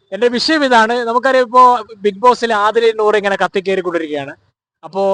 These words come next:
ഇതിന്റെ മുന്നേ അവർക്കെതിരെ ഒരു, അതിലൊരു കണ്ടസ്റ്റന്റ്, ഒരു മത്സരാർത്ഥി ഒരു നെഗറ്റീവായ ഒരു അഭിപ്രായം പറയുകയും അവരെ അനുകൂലിച്ച് മോഹൻലാൽ സംസാരിച്ച വീഡിയോ ഒക്കെ നമ്മൾ കണ്ടതാണ്. അപ്പൊ ഞാൻ പറയുന്നത്, അവര് കൊടുക്കുന്ന സന്ദേശം, സൊസൈറ്റിക്ക് എന്ത് സന്ദേശമാണ് അവര് കൊടുക്കുന്നതാണ്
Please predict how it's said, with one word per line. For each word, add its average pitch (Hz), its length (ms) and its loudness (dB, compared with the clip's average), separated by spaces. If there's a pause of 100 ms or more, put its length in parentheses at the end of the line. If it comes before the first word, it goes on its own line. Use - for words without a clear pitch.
(100)
ഇതിന്റെ 208 260 -2
മുന്നേ 214 260 -2
അവർക്കെതിരെ 208 440 -2
ഒരു, 208 160 0
അതിലൊരു 202 320 -2 (220)
കണ്ടസ്റ്റന്റ്, 185 600 -8 (420)
ഒരു 180 140 -12
മത്സരാർത്ഥി 208 560 0
ഒരു 202 80 -2 (100)
നെഗറ്റീവായ 202 440 0
ഒരു 185 80 2
അഭിപ്രായം 190 360 0
പറയുകയും 180 300 -4 (580)
അവരെ 190 220 -2 (100)
അനുകൂലിച്ച് 185 480 -4
മോഹൻലാൽ 185 400 0
സംസാരിച്ച 180 380 -2 (100)
വീഡിയോ 175 200 0
ഒക്കെ 170 160 -2
നമ്മൾ 165 220 -4
കണ്ടതാണ്. 147 400 -4 (420)
അപ്പൊ 160 100 -12 (100)
ഞാൻ 214 140 2 (100)
പറയുന്നത്, 233 400 0
അവര് 247 220 0
കൊടുക്കുന്ന 247 420 -2
സന്ദേശം, 208 420 -2 (120)
സൊസൈറ്റിക്ക് 220 440 -4
എന്ത് 226 200 -4
സന്ദേശമാണ് 233 580 -2
അവര് 220 180 0
കൊടുക്കുന്നതാണ് 196 440 -4